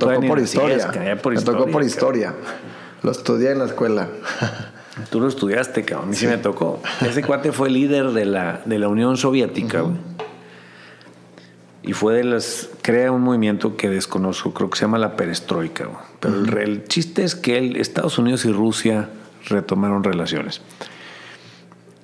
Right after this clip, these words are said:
Speaker 1: Y hay una pregunta que Tony Robbins le hace a él y le dice, "¿Cómo acabó con la Guerra Fría?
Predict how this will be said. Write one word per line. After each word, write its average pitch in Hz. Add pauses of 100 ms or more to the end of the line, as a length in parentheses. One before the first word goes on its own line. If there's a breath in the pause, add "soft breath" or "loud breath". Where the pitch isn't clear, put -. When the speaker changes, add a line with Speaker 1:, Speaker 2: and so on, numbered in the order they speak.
(260)
Speaker 1:
Y 139
hay 156
una 170
pregunta 120
que -
Tony 113
Robbins 110
le 95
hace 92
a 90
él 80 (100)
y 80
le 87
dice, 87
"¿Cómo 113
acabó 92
con 95
la 92
Guerra 92
Fría? 92